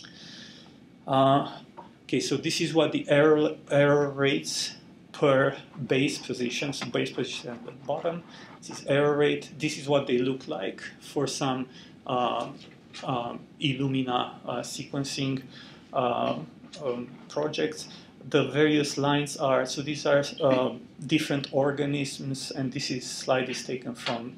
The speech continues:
some assemb-, Assemblathon, uh, paper. Um, I think, I think the light blue is human data, and these others, they're, like, various other organisms.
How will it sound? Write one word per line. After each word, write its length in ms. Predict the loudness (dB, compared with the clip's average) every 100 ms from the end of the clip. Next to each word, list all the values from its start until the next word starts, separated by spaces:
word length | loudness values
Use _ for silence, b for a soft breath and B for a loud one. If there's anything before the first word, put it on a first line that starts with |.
| -12
some 340 | -6 -4 -2
assemb-, 480 | -6 -6 -4 -4 -4
Assemblathon, 800 | -6 -6 -6 -4 -6 -2 -2 -4 -8 -4
uh, 300 | -2 -2 -6 -12 B B B B B -4
paper. 480 | -2 0 4 2 B B B -4
Um, 320 | 0 2 0 -4
I 100 | -6
think, 380 | -2 -4 -4 -8 -14 -16 -20 -20 -14 -10
I 60 |
think 240 | -6 -4 -2
the 100 | 2
light 380 | 4 2 2
blue 260 | -4 -2 -2
is 580 | -2 -4 -4 -8 -8 -10
human 460 | -10 -4 -2 0 0
data, 260 | -2 -2
and 200 | -4 -4
these 200 | -6 -6
others, 380 | -2 -2 -4 -6
they're, 160 | -6 -2
like, 260 | -2 -4 -6
various 320 | -10 -10 -12
other 160 | -12 -4
organisms. 680 | -2 -2 -4 -6 -8 -12